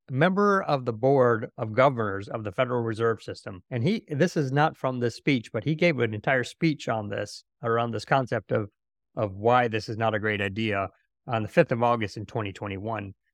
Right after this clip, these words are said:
at the American Enterprise Institute. But to quote Waller, "I see, I'm sorry, "I can see why China would do it." if they wanted to monitor every one of your transactions,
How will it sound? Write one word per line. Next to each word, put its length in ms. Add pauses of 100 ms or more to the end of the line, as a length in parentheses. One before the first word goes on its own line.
at 160
the 80
American 400
Enterprise 520
Institute. 420
But 120
to 60
quote 400 (160)
Waller, 560
"I 140
see, 560
I'm 180
sorry, 300 (520)
"I 120
can 400
see 540
why 220
China 340
would 180
do 200
it." 100 (960)
if 120
they 100
wanted 200
to 60
monitor 480 (100)
every 220
one 220
of 100
your 80
transactions, 1080